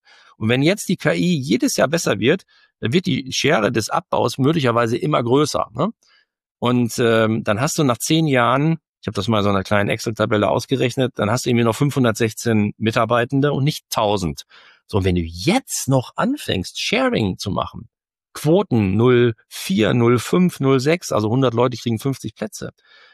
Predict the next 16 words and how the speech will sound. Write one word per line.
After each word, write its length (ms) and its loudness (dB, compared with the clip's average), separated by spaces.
dann 200 0
brauchst 340 -2
du 40 2
in 120 2
zehn 400 0
Jahren 260 2
in 100 2
so 140 2
einer 220 2
Rechnung 460 0
nicht 160 -2
mehr 340 0
Büros 560 0
für 200 -2
tausend 640 0
Mitarbeitende, 880 0